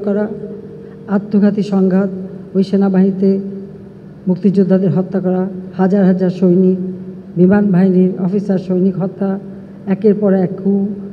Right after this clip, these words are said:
প্রায় আঠারো উনিশটা শুধু কু হয়েছে, বা এই একটা পর একটা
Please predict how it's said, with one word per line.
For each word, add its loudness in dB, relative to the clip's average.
প্রায় 2
আঠারো 2
উনিশটা 0
শুধু -2
কু -2
হয়েছে, 4
বা -4
এই 2
একটা -6
পর -6
একটা -4